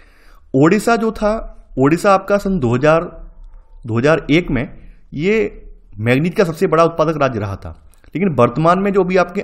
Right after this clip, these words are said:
आंकड़े आए हैं, उनके according मध्य प्रदेश का सबसे बड़ा योगदान है। मध्य प्रदेश अभी आपके संपूर्ण भारत के मैंगनीज उत्पादन में सत्ताईस फीसदी का योगदान कर रहा है।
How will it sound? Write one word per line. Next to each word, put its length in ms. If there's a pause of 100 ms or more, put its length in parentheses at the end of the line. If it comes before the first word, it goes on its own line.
आंकड़े 320
आए 160
हैं, 220 (400)
उनके 280
according 380 (440)
मध्य 280
प्रदेश 220
का 100
सबसे 220
बड़ा 180
योगदान 400
है। 140 (480)
मध्य 240
प्रदेश 340 (320)
अभी 260
आपके 320 (380)
संपूर्ण 440
भारत 280
के 60
मैंगनीज 320
उत्पादन 340
में 140 (320)
सत्ताईस 460
फीसदी 260
का 100
योगदान 320
कर 160
रहा 260
है। 140